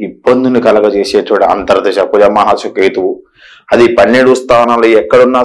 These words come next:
సరే కేతు అంతర్దశ అనేది చాలా వరకు ఇబ్బంది కలగజేయడానికి ప్రయత్నం చేస్తూ ఉంటుంది. ఇక కేతువు ప్రత్యేకమైన స్థానం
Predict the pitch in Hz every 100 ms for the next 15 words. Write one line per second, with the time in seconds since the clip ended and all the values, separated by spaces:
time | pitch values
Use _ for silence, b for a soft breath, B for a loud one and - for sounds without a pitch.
0 | 123 123 120 113 113 120 117 110 110 113
1 | 110 110 113 104 110 110 110 107 98 110
2 | 107 107 104 104 104 101 104 92 98 110
3 | 110 131 120 113 107 - 104 98 92 90
4 | 92 95 98 90 82 - - - - -
5 | - b b b b b 117 131 131 131
6 | 131 139 131 123 123 127 123 131 120 107
7 | 110 113